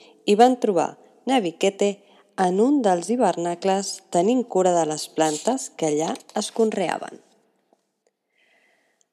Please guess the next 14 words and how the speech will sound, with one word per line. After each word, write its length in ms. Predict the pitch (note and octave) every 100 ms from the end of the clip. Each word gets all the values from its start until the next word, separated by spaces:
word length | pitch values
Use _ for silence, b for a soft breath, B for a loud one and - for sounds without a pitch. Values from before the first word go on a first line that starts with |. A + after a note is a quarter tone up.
| _ -
A 100 | E3+
la 140 | E3
vista 320 | G#3+ - E4
de 140 | C#4+ A#3
la 80 | F#3+
formosa 760 | - F3 E3+ F3 G#3 A3 A3 F#3+
garlanda 720 | E3+ E3 D#3+ E3+ F#3+ F#3 E3
que 140 | E3
se 160 | - G3+
li 100 | A#3
dedicava, 680 | A#3+ E3 - D#3 D#3+ F3 F3+ b b _
Naviquete 640 | E3+ D#3 D3+ - F#3 G#3+ G#3+ b b -
va 240 | E3 B3
aplaudir 540 | - G3 E3 E3 G3